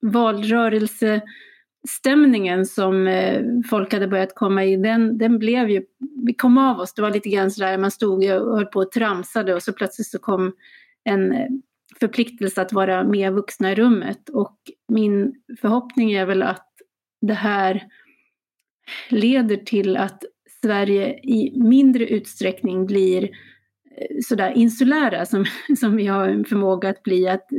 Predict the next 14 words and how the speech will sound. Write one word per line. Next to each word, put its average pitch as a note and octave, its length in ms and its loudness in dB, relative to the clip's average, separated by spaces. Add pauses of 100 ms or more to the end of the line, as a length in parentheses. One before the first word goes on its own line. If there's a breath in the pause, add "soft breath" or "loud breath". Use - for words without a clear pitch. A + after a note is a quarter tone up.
det A3 80 2
blir, A3 340 2
vi, A3+ 340 0
vi A#3 120 2
för A#3+ 240 0
våra G#3 180 -2
diskussioner G#3 640 0
som F#3+ 260 -2
om F#3 240 -2 (300 loud breath)
omvärlden G3 500 0
inte G3+ 220 -2
fanns. G3 520 -4
Och, F#3+ 340 -4
eh, G3 220 0